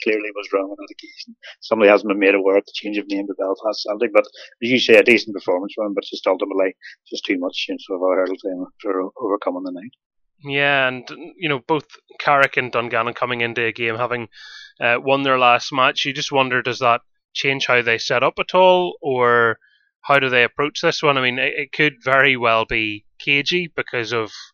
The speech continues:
Speaker 2: um, the, the pride that's on stake, or, or do you go at it with, not reckless abandon, but do you just go at it all guns blazing and think, "Look, ultimately we can't get relegated, we may as well go out and try and win this thing"?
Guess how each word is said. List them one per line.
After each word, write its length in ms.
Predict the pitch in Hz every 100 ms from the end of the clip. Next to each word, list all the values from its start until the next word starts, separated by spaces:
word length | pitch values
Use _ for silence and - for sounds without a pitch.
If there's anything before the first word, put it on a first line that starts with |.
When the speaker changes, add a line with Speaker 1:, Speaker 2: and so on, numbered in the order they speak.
| _ _ - _ _ -
Speaker 2:
um, 440 | 120 110 107 110
the, 180 | 117 127
the 80 | 123
pride 460 | - 135 131 151 143
that's 200 | 170 -
on 160 | 147
stake, 400 | 147 - 151 - - _ _ _
or, 500 | - 135 131 123 120 - _
or 220 | - 135 123 _ -
do 100 | 147
you 120 | 139
go 200 | 123 139
at 100 | 135
it 80 | 147
with, 160 | 131 -
not 220 | 151 175 -
reckless 500 | 120 107 113 160 160
abandon, 540 | 160 151 147 143 135 135
but 220 | 135 -
do 80 | 147
you 200 | 151 151
just 220 | 127 -
go 220 | - 139
at 80 | 120
it 60 |
all 180 | 135 123
guns 280 | 120 117 113
blazing 340 | - 117 120
and 120 | 135 117
think, 180 | 123
"Look, 180 | 113 110 - - - - _ -
ultimately 500 | 131 139 139 - 113
we 100 | 110
can't 220 | 117 110
get 120 | 127
relegated, 400 | 117 107 117 123
we 100 | 127
may 160 | 120 139
as 80 | 117
well 120 | 120
go 140 | 127
out 80 | 117
and 80 | 113
try 160 | 131 113
and 120 | 113
win 180 | 120 143
this 200 | 156 -
thing"? 180 | 180